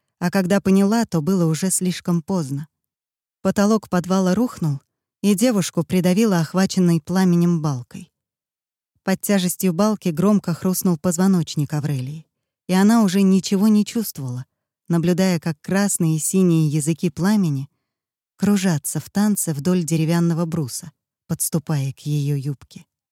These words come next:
Этот танец огня напомнил ей о жизни, таящейся в сокровищах, зарытых в земляном полу подвала. Она стремилась сдержать свое обещание, позаботиться о маме и Сэмюэле, чтобы папа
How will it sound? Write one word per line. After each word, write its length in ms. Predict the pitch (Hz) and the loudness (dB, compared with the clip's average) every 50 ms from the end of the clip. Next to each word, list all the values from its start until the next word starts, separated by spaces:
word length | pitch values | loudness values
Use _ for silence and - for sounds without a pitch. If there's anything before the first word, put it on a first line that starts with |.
| _ _ _ _ _ _ _ _ - | _ _ _ _ _ _ _ _ 0
Этот 380 | - 214 220 - - 190 - _ - | 2 2 2 2 0 -4 -4 _ -2
танец 420 | - 208 214 202 190 170 - - | 2 2 4 4 2 2 0 0
огня 380 | 185 170 165 180 208 226 240 226 | -2 0 2 4 4 4 4 4
напомнил 500 | 196 170 160 - 220 214 208 190 185 180 | 4 2 2 2 2 4 4 4 4 2
ей 320 | 165 170 190 190 180 175 | 2 2 2 2 2 2
о 40 | 175 | 2
жизни, 500 | 160 190 240 240 220 185 160 143 139 - _ _ _ _ _ | 0 0 0 0 0 0 -2 -2 -2 -6 _ _ _ _ _
таящейся 680 | - 180 175 156 170 165 147 - - 156 147 - - | -2 0 2 2 2 0 0 -2 -4 -4 -4 -4 -6
в 60 | 151 - | -4 -4
сокровищах, 800 | - 170 151 - 196 208 208 180 151 - - - 151 - _ _ _ _ _ _ _ _ _ - | -4 -4 -4 -2 -2 -2 -2 -2 -4 -6 -8 -12 -14 -18 _ _ _ _ _ _ _ _ _ -6
зарытых 520 | 147 143 175 180 196 220 - - 156 139 | 0 2 2 2 2 0 -2 -2 -6 -6
в 80 | 135 139 | -4 -4
земляном 520 | 143 170 156 160 160 160 170 185 202 190 | -2 0 2 2 2 2 2 2 0 0
полу 260 | - 160 147 143 156 | -2 -4 -4 -4 -4
подвала. 560 | 147 - 156 147 147 135 139 131 123 139 151 _ _ _ _ _ _ _ _ _ _ _ _ _ _ _ _ - | -4 -4 -6 -6 -4 -6 -6 -6 -8 -10 -14 _ _ _ _ _ _ _ _ _ _ _ _ _ _ _ _ 0
Она 260 | 196 202 214 226 233 | 2 4 4 4 4
стремилась 540 | - - - 214 220 226 233 233 220 214 185 | 2 2 2 4 4 4 6 6 4 2 2
сдержать 520 | 180 170 220 220 202 190 233 247 226 - | 2 0 0 0 2 2 2 2 2 2
свое 360 | - - 170 165 165 156 156 | 0 0 0 2 2 2 2
обещание, 680 | 156 151 - 170 160 - - 165 151 143 139 135 139 143 _ _ _ _ _ _ _ _ | 2 2 0 -2 -4 -2 -2 -2 -2 -2 -2 -4 -6 -10 _ _ _ _ _ _ _ _
позаботиться 800 | - 208 196 190 202 202 202 254 247 - - 160 - - - 180 165 | -2 0 2 2 2 2 4 2 2 2 0 -4 -4 -4 0 2 2
о 100 | 170 170 | 4 4
маме 400 | 180 202 226 233 208 196 190 180 | 4 4 4 4 4 4 2 2
и 240 | - - 190 190 175 | 0 0 0 0 0
Сэмюэле, 680 | - - 233 226 220 190 165 151 147 139 127 143 143 - _ _ _ _ _ _ _ | 0 0 2 2 4 4 4 2 0 -2 -4 -6 -10 -12 _ _ _ _ _ _ _
чтобы 360 | - - - 180 165 165 170 | -10 -4 -2 -2 0 -2 -2
папа 420 | - - 214 220 - - 160 147 | -2 -2 -2 -2 -2 -4 -8 -8